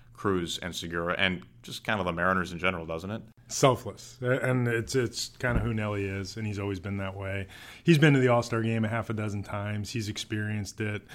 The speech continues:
Speaker 2: You know, it's been a while for Gene. He's been there once before. But, you know, again, this, it, it's been such a long journey back for him in a lot of different ways. And I think Nelly understood the importance of it to Gene. And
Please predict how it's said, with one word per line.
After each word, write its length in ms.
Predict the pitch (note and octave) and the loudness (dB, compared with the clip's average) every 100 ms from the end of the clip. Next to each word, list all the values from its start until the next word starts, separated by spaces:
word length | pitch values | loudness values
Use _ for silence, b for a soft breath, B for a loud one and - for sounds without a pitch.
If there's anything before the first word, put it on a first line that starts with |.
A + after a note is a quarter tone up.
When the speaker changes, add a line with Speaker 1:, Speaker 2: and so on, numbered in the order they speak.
| B B | B B
Speaker 2:
You 80 | A#2+ | -2
know, 80 | A2+ | 0
it's 80 | |
been 160 | - F3 | 2 2
a 40 | |
while 260 | F3+ A#2 G2+ | 4 4 2
for 120 | - | -2
Gene. 260 | G2 F#2+ F2 | -6 -6 -8
He's 100 | A#2+ | -6
been 140 | A2+ B2 | -2 0
there 120 | C3 | 0
once 180 | C3 C3 | 0 -2
before. 560 | C#3 - G#2+ G2 G#2 - | -6 -6 -4 -4 -8 -8
But, 280 | - A2+ G#2+ - | -2 0 -2 -2
you 100 | C3 | 0
know, 100 | A#2 | 2
again, 340 | A#2 C3 A2 | 2 2 2
this, 380 | A#2+ B2 - - | 2 0 -2 -2
it, 200 | C3 B2+ | -4 -4
it's 140 | G#2+ | -8
been 180 | - B2+ | -2 0
such 220 | A#2 B2 | 0 -2
a 60 | - | -2
long 400 | G#2 G#2 G#2+ A2 | -2 -2 -2 -2
journey 320 | A2 A2 G#2+ | -2 -2 -2
back 400 | F2+ F2+ F2+ F#2+ | -4 -8 -10 -10
for 140 | - A2 | -8 -6
him 280 | B2 A2+ A2+ B B B B | -4 -6 -8 B B B B
in 380 | A#2 A2+ G#2+ G#2+ | -2 0 0 -2
a 100 | G#2+ | -4
lot 260 | G#2+ A2+ A#2+ | 2 4 4
of 80 | |
different 340 | G#2 G#2+ G2 F#2 | 2 -4 -6 -8
ways. 440 | F#2+ F#2+ G2 F#2+ | -8 -8 -8 -8
And 320 | - A#2+ A#2 A#2+ | -4 -2 -2 -2
I 140 | D#3 | -2
think 340 | - G3+ D#3 - - - - | 2 4 2 -2 -20 -14 -2
Nelly 380 | B2 B2 B2 A#2 | 2 4 4 4
understood 640 | A2+ G#2 - A2+ G#2+ F#2+ | 2 0 -2 -2 -2 -2
the 120 | A2 G#2 | -4 -4
importance 580 | G2 - A#2+ G#2+ G#2 | -4 -4 -4 -2 -4
of 160 | G#2+ G2 | -6 -6
it 220 | G2 - | -8 -10
to 200 | - A#2+ | -6 -4
Gene. 360 | G#2 G#2 G2 F2 - | -2 -4 -6 -8 -8
And 360 | A2 G#2+ G#2 | -4 -2 -4